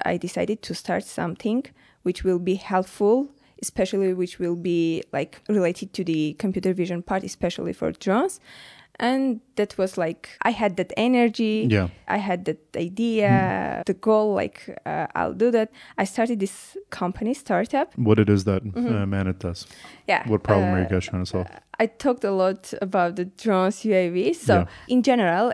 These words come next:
Speaker 1: any A I models, uh, when it is being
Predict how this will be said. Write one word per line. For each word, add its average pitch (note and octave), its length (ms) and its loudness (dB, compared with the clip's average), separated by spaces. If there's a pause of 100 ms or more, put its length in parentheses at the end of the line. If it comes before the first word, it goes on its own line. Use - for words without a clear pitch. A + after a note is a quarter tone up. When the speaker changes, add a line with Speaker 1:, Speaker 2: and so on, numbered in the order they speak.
Speaker 1:
any F3+ 320 -2
A E3 280 0
I - 20 -6
models, F3+ 800 -2
uh, F#3 160 0
when F#3 340 0
it G3+ 100 -4
is G3 120 -4
being F#3+ 420 0